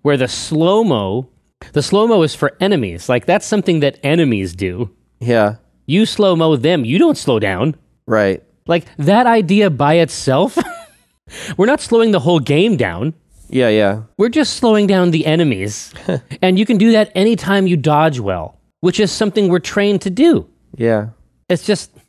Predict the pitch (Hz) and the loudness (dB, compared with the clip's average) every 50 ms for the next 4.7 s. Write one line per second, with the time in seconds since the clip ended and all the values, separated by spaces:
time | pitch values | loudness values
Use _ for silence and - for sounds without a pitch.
0 | _ _ - - 170 160 156 165 170 196 226 220 175 185 180 - 143 - 160 170 | _ _ -2 0 0 2 4 4 4 4 4 2 2 0 -2 -2 0 0 2 2
1 | - - 185 170 - - - - 156 160 208 208 - - 135 127 135 147 139 160 | 2 2 0 -2 -2 -4 -6 -2 0 0 0 0 -2 -4 -2 0 0 2 2 0
2 | 160 135 160 151 151 117 - - - 139 139 - - 160 165 170 165 165 214 254 | 0 0 0 0 0 0 -4 -4 0 0 0 0 -2 -4 -4 -2 0 2 2 2
3 | 240 - 165 190 208 233 240 220 208 208 - - 214 196 180 196 185 170 165 151 | 2 0 0 0 0 0 2 0 0 0 0 -2 -4 -2 -2 -2 -2 -2 -2 0
4 | 131 170 202 - - 160 127 107 90 82 - 73 - | 0 0 -2 -2 -4 -6 -4 -4 -4 -6 -8 -14 -16